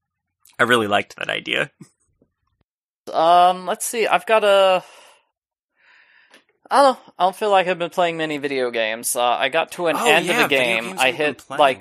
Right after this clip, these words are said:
Speaker 1: playing.
Speaker 2: a, a paywall in, um, I don't even remember the name of the game <laughs> anymore. I-, I-,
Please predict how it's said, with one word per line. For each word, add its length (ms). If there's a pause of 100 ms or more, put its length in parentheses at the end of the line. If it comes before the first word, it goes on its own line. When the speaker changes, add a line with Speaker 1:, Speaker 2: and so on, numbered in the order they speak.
Speaker 1:
playing. 60
Speaker 2:
a, 240
a 100
paywall 800
in, 320
um, 680 (1700)
I 120
don't 220
even 200
remember 460
the 100
name 220
of 80
the 80
game 300
<laughs> 0
anymore. 680
I-, 340
I-, 40